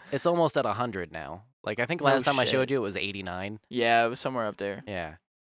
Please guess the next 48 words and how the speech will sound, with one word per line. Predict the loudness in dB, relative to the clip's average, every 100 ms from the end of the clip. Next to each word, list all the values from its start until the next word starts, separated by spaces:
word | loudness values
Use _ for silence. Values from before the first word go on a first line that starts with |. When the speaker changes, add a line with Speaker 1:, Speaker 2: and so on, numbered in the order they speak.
| _
Speaker 2:
Mm-mm. | -16 -16 -14 -14 -14 -10
Speaker 1:
<laughs> | -4 -4 -4 -6 -2 -2 0 -2 -2 -4 -4 -8 -8
I | -8
just | -2
keep | 0 0
adding | -2 -4 -6
new | -6 -6
things. | -6 -6 -8 -14 -8
Speaker 2:
You're | -6 -6
insane. | -6 -6 -6 -10 -12 -14 -18 _ _ _
Speaker 1:
Yeah. | -10 -10 -14 _
So | 2
Speaker 2:
How | 4 4
do | 0
Speaker 1:
I'm, | -8
I'm | -6
gonna | -6
add | -4 -6
them | -6
to | -8
my | -6
list. | -6 -8 -10 -20 _ _ _ -12
Speaker 2:
How | -12
do | -10
you | -10
even | -12 -12 -14
keep | -14 -16
up? | -12 -12 -12 -16 _ _ _ _ _
You | -2
don't. | 2 0 -2 -10 _ 4
Speaker 1:
Well, | 4 4 -2
okay, | -4 0 0
so | 0 2
Speaker 2:
You | 2
don't. | 6 6 6 2 -6 _
Speaker 1:
No, | 0 2 2
you | 0
don't. | 4 4 4
But | 2 4
the |
way, | 4 4
Speaker 2:
<laughs> | 2 10
Speaker 1:
the | 10
way | 10
podcasts | 10 10 8 8 6 6 0
are | 0
released, | 0 2 0 0 -2
like, | -2 -4